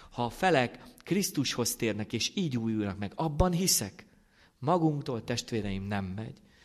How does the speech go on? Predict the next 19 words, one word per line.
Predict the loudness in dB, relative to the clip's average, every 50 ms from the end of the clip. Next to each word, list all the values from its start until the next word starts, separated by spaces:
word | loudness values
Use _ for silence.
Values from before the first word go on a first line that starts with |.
| -20 _ _
Csak | -6 -6 -6 -4 0
Isten | 0 0 2 0 0 -2 -2
kegyelmének | 0 0 0 2 0 0 0 0 0 -2 -2 -2 -4
az | -6 -4 -4
erőterében. | -4 -4 -4 -8 -8 -8 -8 -6 -6 -8 -6 -8 -8 -8 -10 -12 _ _ -20 _ _ _ _ _ _ _ _ _ _ _ _ _ _ -20 -20 -20 -20 -20 -20 -20 -18 _
Azonban, | -6 0 0 2 2 2 0 0 0
ha | -2 -4
én | -2 0 0 0
magam | 2 2 0 0 0 0 0
nem | 0 -2 -2 -2 -4
újulok | -4 -4 -2 -2 -2 -2 -4 -4
meg, | -4 -4 -4 -4 -6 -10 -20 -20 -20 _ _ -20 _ _ _ _
ha | -4 -4
az | -2 -2 -2 -2
én | 0 0 0 0
hitem | -2 -4 -2 -2 -2 -2
nem | 0 -2 -2 -2
frissül | -2 -4 -4 -4 -4 -4 -2 -4 -4 -6
fel, | -6 -8 -6 -6 -4 -6 -8